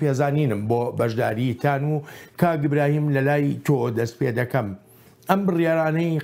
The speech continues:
قەیس سەعید، سەرۆکی تونس، لە چ ڕەهەندێکەوە پەیوەندیان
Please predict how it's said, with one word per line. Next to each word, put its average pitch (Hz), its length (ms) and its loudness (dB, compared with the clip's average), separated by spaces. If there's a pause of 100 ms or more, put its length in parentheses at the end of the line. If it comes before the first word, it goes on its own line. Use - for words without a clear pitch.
قەیس 139 260 0 (100)
سەعید، 139 400 2 (560)
سەرۆکی 139 460 0
تونس، 143 340 0 (420)
لە 180 80 2 (100)
چ - 20 -8 (200)
ڕەهەندێکەوە 135 840 0
پەیوەندیان 139 600 0